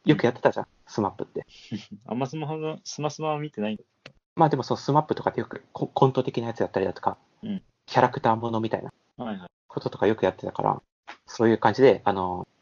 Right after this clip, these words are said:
Speaker 1: えーと、ドナルド・トランプの、あの、格好して、香取が
Speaker 2: うん。うん。
Speaker 1: 練り歩くみたいな。
Speaker 2: あー、はいはいはいはい。そういうことね。
Speaker 1: とかね。
Speaker 2: うん。
Speaker 1: いろいろコント的な、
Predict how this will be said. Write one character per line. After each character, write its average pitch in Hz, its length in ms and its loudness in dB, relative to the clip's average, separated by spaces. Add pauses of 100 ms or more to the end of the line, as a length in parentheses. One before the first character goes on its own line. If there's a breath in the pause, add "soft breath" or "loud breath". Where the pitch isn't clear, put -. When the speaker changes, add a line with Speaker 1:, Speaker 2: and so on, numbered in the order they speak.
Speaker 1:
え 90 160 -14
ー 87 40 -14
と、 - 360 -10 (200)
ド 113 100 0
ナ 120 120 4
ル 120 100 2
ド・ 120 100 6
ト 127 100 2
ラ 127 100 10
ン - 60 2
プ - 100 0
の、 110 100 -2 (280)
あ - 120 4
の、 95 120 0
格 - 220 -2
好 107 160 2
し - 100 -8
て、 131 260 4 (140)
香 - 120 -2
取 92 160 2
が - 180 -4
Speaker 2:
う 117 40 -10
ん。 104 140 -8 (260)
う 110 40 -8
ん。 98 80 -10 (260)
Speaker 1:
練 107 140 0
り 104 120 6
歩 101 160 4
く - 140 -4
み - 80 -6
た - 80 -10
い - 80 -14
な。 80 120 -18 (220)
Speaker 2:
あ 139 540 0
ー、 147 60 -8
は 139 40 -4
い 127 40 -10
は 131 100 -10
い 113 40 -10
は 107 120 -12
い - 20 -12
は 98 120 -16
い。 - 60 -18
そ - 160 -16
う - 20 -8
い - 0 -
う 92 40 -10
こ 107 80 -6
と 110 60 -12
ね。 98 60 -12 (260)
Speaker 1:
と - 80 -18
か 95 120 -2
ね。 170 220 -2 (260)
Speaker 2:
う 113 60 -12
ん。 110 60 -6
Speaker 1:
い 107 40 -2
ろ 113 100 4
い - 20 6
ろ 110 80 0
コ - 120 4
ン 131 60 2
ト 127 100 0
的 - 180 -2
な、 113 240 0